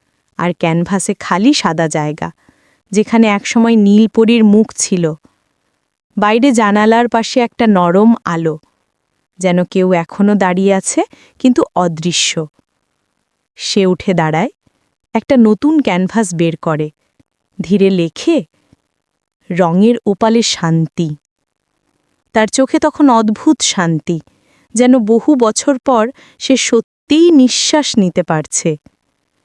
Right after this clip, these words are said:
আর দূরে নীল আকাশের কিনারে মৃদু আলো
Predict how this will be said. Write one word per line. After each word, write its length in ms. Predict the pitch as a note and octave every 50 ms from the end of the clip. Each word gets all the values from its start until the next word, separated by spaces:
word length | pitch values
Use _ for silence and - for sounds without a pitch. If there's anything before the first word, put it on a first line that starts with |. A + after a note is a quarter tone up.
| _ _ _ _ _ _
আর 220 | F#3+ F#3+ F#3 F3+
দূরে 520 | E3 D#3 G#3 G#3 A3+ B3 C#4+ C4 A#3+ C4 - _ _ _ _ _ _ _
নীল 360 | G3+ G#3 A3+ B3 C4+ D4 D4
আকাশের 460 | C4 B3+ - - C4+ C4 - - C#4+ B3+ A#3+ _
কিনারে 520 | - A3+ A3+ A3+ A#3 C4 C#4 D#4+ C4+ F3+ - _ _ _ _ _ _ _ _ _ _ _
মৃদু 400 | F#3+ F#3 F3 G3 F#3 E3+ G#3 G#3
আলো 360 | F#3+ F3 E3+ E3 F#3+ A#3 E4+